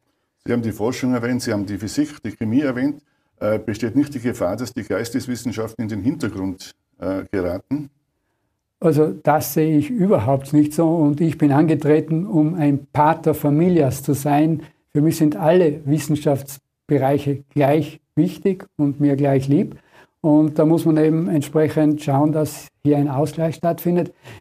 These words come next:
Speaker 2: De facto sind wir ja eine Volluniversität. Das heißt, wir haben alle Fächer, die wir,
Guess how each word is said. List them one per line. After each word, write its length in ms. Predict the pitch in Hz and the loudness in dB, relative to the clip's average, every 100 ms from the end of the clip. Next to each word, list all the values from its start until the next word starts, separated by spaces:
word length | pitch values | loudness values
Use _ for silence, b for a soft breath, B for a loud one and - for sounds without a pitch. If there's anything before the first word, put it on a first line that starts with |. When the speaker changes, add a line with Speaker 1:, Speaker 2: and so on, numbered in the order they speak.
| _ | _
Speaker 2:
De 80 | 147 | 0
facto 380 | - 175 180 180 | 2 2 2 0
sind 280 | - 180 175 | 2 2 2
wir 180 | 170 156 | 4 4
ja 180 | 151 156 | 4 2
eine 320 | 156 151 143 | 2 2 2
Volluniversität. 1300 | - 147 190 202 143 139 135 139 139 147 165 190 196 | 2 2 2 2 2 2 2 0 -2 0 0 0 0
Das 120 | 156 | -2
heißt, 200 | 151 151 | 0 0
wir 80 | 156 | 2
haben 100 | 147 | 0
alle 500 | 160 156 185 196 143 - _ _ | 2 2 4 2 -2 -16 _ _
Fächer, 560 | - 160 190 - 185 185 | 0 2 2 2 2 0
die 240 | 175 143 | 0 2
wir, 300 | 151 143 | 4 0